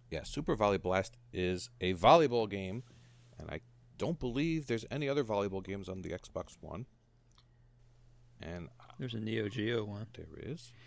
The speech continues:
Speaker 1: Ooh, I'm gonna have to try that one.
Speaker 2: Super Spike
Speaker 1: Oh.
Speaker 2: in your face.
Speaker 1: Oh, I was thinking of Super Spike V-Ball, the N E S classic, but I don't think I've played any since then.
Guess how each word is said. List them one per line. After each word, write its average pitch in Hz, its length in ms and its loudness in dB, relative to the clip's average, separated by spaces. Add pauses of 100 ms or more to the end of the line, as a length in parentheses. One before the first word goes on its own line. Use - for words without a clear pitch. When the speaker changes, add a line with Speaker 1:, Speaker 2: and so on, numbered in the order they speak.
(300)
Speaker 1:
Ooh, 80 80 -12
I'm 73 80 -12
gonna 90 100 -10
have 85 100 -12
to - 80 -16
try - 200 -6
that 85 240 -10
one. 80 200 -20 (960)
Speaker 2:
Super - 340 12
Spike - 640 4 (120)
Speaker 1:
Oh. - 380 -14
Speaker 2:
in 170 140 4
your - 120 -2
face. - 520 -10 (600)
Speaker 1:
Oh, 85 100 -4
I 95 60 2
was 143 120 0
thinking 127 260 -4
of 95 80 -6
Super - 300 -6
Spike - 420 0
V-Ball, 85 580 -2
the 82 180 -10
N 101 160 -6
E 82 100 -4
S 98 160 -4
classic, - 460 -14
but - 120 -12
I - 60 -8
don't 147 120 -10
think 127 160 -10
I've 82 140 -8
played 98 280 -6
any 113 260 -10
since 127 300 -12
then. 78 240 -12